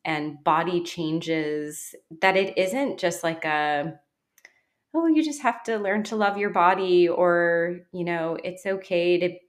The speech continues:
be a little uncomfortable," or just keep eating all of the, you know, things that you're most terrified of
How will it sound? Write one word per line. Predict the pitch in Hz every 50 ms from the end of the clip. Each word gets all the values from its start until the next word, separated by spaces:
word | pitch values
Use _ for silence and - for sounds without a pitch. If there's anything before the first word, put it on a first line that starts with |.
| _ _ _ _ _ -
be | 175 175 175
a | 180 170
little | 170 175 170 180 170 165
uncomfortable," | 170 165 170 175 170 - 165 165 165 - 170 170 170 165
or | 165 165 165 160 156 156 156
just | 160 175 175 175 - - - - _ _ _ _ _ _ _ _ _ _ _ _ _ _ _ _ _ _ -
keep | - 208 208 -
eating | - - 202 208 196 196 196 185 190 190 185 185 180
all | - 165 170 170 175
of | 185 180 180 180
the, | - 180 175 170 170 170 170 170 170 165 190 165 - _ _ _ _ _ _ _ _ _ _ _ _ _ _ _ _ _ - -
you | - 180 185 190
know, | 185 180 175 170 170 170
things | - 185 180 180 180 180
that | 180 180 175 -
you're | 180 180 185
most | 185 180 175 175 175 -
terrified | - 180 170 165 175 175 - 156 139 147 - 160 165 160 - - -
of | 185 170 165 165 170 165 165 160 160